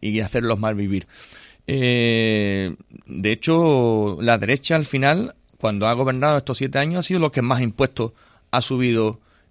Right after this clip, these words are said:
en, en España. Ha subido no sé cuántas veces los impuestos desgraciadamente, a los que menos tenemos. Pero a los que más tienen, eh, a lo que se han dedicado ha sido a quitarle impuestos.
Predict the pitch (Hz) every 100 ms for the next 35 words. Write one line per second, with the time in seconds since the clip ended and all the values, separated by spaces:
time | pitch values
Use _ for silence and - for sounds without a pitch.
0 | - 107 110 104 101 98 98 - 101 98
1 | 101 175 120 101 - 65 98 - 120 135
2 | 156 131 120 113 104 101 143 131 120 120
3 | 123 120 110 110 131 - 165 160 - -
4 | _ _ - 123 92 87 - 107 107 135
5 | 185 117 92 95 95 113 180 135 92 _
6 | _ - - 90 92 110 - 107 127 -
7 | 151 160 185 - - - - - - 110
8 | 104 101 92 92 104 101 98 117 117 117
9 | 127 143 - 123 101 92 104 101 - 214
10 | - 90